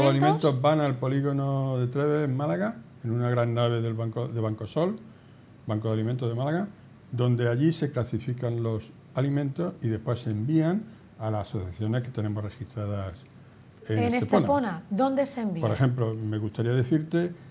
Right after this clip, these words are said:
Speaker 1: que gracias a la solida-, solidaridad del pueblo de Estepona, de toda esta recogida, eh, este año llevamos repartido en Estepona se-, más de setenta mil kilos en
Speaker 2: Bueno.
Speaker 1: las asociaciones que tenemos registradas,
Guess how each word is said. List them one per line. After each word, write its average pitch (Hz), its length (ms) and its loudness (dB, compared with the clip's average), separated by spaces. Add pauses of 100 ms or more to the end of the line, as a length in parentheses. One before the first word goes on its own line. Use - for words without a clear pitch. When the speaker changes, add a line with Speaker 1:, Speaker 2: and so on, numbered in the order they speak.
(180)
Speaker 1:
que 104 100 -4
gracias 110 480 0
a 104 80 -2
la 107 140 -2
solida-, 110 400 0 (100)
solidaridad 117 760 4
del 110 100 0
pueblo 123 260 2
de 127 60 4
Estepona, 160 560 2 (400)
de 110 180 -2
toda 131 220 4
esta 127 180 0
recogida, 156 640 0 (480)
eh, 113 440 0
este 143 280 0
año 170 320 2
llevamos 127 460 4
repartido 113 480 -2
en 113 60 -2
Estepona 139 480 -2
se-, 123 180 -6 (120)
más 127 280 0
de 165 80 0
setenta 127 400 -4
mil 131 180 0
kilos 123 380 0 (1000)
en 127 120 4
Speaker 2:
Bueno. 117 180 6
Speaker 1:
las 117 120 2
asociaciones 120 580 0
que - 60 -12
tenemos 120 340 0
registradas, 156 640 0